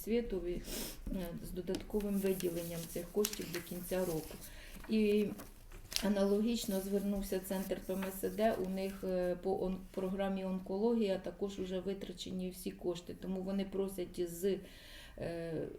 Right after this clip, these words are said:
медикаментів, які виділялися на первинну медичну допомогу, сорок тисяч поки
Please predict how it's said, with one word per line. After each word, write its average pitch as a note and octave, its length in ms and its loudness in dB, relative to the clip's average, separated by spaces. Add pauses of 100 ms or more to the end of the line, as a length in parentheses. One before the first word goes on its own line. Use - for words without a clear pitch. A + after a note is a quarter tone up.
медикаментів, F3+ 840 2
які F3+ 240 0
виділялися F3+ 800 2
на F3 120 -4
первинну F3+ 480 0
медичну F3+ 540 -2
допомогу, G3 600 2
сорок F3+ 380 2
тисяч F#3 540 0
поки F3+ 240 -2